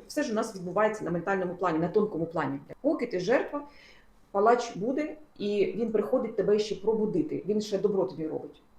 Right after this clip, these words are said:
І я так і казала, зразу кажу, я вам не допоможу, тому що палач — це ваше добро, він вказує, вам треба змінитися, стати автором. І мене ще обзивали, що я відьма, і я,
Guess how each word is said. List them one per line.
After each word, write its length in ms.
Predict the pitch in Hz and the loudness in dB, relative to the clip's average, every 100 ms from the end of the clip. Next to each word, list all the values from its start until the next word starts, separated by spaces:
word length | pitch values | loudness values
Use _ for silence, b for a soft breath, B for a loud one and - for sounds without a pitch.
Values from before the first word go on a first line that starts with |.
| - - | -20 -8
І 80 | 190 | 2
я 180 | 208 | 2
так 200 | 196 202 | 2 -2
і 40 | 247 | -4
казала, 340 | 339 427 302 | -2 0 0
зразу 440 | - 160 170 160 147 | -2 -6 -4 -4 -6
кажу, 200 | 165 185 | -8 -4
я 80 | |
вам 120 | 254 269 | 0 2
не 80 | |
допоможу, 500 | 277 285 277 285 202 - | 2 2 2 2 -2 -10
тому 180 | 190 196 | -8 -6
що 180 | - 214 | -6 -2
палач — 360 | 208 233 - - | 2 2 2 -2
це 80 | 196 | -2
ваше 300 | 233 - 208 | 0 -2 -4
добро, 280 | 190 233 254 | -2 0 -2
він 120 | 190 | -4
вказує, 420 | - 240 269 190 | -4 -2 0 -2
вам 140 | 185 | -2
треба 220 | - 214 190 | -4 -4 -4
змінитися, 480 | 190 208 247 - | -2 -2 -4 -8
стати 280 | 214 220 226 - | -6 -6 -2 0
автором. 360 | 247 - - - - b b b 185 | 0 -2 -10 -12 -20 b b b -4
І 40 | |
мене 140 | 214 | -2
ще 140 | 220 214 | 0 -2
обзивали, 360 | 196 185 147 - | -2 -2 -2 -6
що 120 | - 170 | -4 0
я 60 | |
відьма, 360 | 240 277 - - | 0 0 -2 -6
і 60 | 170 | -2
я, 320 | 180 185 | 0 -2